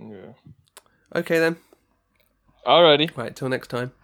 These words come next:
Speaker 1: Yeah, yeah. Take it easy, bro.
Speaker 2: Bye. Well,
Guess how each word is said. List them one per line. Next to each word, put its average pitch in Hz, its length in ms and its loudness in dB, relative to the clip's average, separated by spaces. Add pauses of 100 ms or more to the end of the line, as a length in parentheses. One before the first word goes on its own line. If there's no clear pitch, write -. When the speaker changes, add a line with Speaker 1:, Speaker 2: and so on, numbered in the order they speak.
(760)
Speaker 1:
Yeah, 143 260 2
yeah. 135 180 -2
Take 139 240 -12
it 135 80 -12
easy, 131 260 -12
bro. 123 240 -10
Speaker 2:
Bye. 262 300 -12 (1300)
Well, 147 340 -2